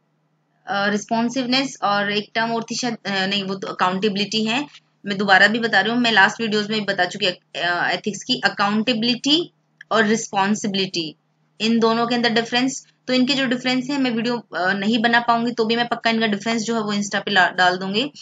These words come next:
Next one है आपका, बाकी तो term जो है वो ठीक है। reliable, reliable आपका system है।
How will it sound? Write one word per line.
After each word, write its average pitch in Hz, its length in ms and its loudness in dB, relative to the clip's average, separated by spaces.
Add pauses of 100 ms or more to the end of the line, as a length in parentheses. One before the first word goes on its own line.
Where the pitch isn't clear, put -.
(340)
Next 214 280 0
one 254 140 2
है 254 100 4
आपका, 262 400 0 (3000)
बाकी 202 360 0
तो 240 140 0
term 214 340 4
जो 220 120 0
है 226 100 0
वो 208 140 0
ठीक 208 280 -2
है। 233 140 2
reliable, 196 720 4
reliable 190 560 2
आपका 233 220 0
system 240 400 -4
है। 285 200 0